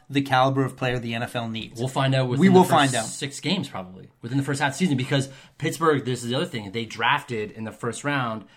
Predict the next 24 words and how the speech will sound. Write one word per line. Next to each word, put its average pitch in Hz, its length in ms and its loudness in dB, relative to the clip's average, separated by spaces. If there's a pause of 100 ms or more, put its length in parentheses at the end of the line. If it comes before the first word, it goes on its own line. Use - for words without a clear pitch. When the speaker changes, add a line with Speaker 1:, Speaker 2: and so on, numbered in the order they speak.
Speaker 2:
a 113 80 -12
guy 107 520 -2 (240)
out 110 200 -2
of 143 160 -2 (380)
the 120 100 -8
University 160 720 -2
of 180 80 -6
Pittsburgh, 139 500 -4 (160)
homegrown 160 500 -4
kid, 120 340 -4 (420)
Kenny 123 240 -2
Pickett. 92 400 -8 (400)
So 123 580 0
he's 143 340 0
waiting, 139 560 0
and 113 140 -8
he's 104 120 -8
been 117 100 -8
having 117 240 0
a - 20 -4
good 135 200 -4
preseason, 123 500 -6
which, 104 240 -12
again, 110 440 -10